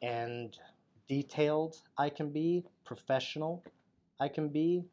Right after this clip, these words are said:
the easier my job is. Subjectivity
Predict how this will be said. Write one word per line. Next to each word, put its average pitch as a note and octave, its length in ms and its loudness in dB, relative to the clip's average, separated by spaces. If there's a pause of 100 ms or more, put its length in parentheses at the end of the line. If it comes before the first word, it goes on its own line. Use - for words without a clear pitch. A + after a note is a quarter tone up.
(180)
the C3+ 180 -2
easier B2 500 0 (240)
my A#2 200 0
job G2 340 -6 (160)
is. - 240 -18 (160)
Subjectivity E3 1080 2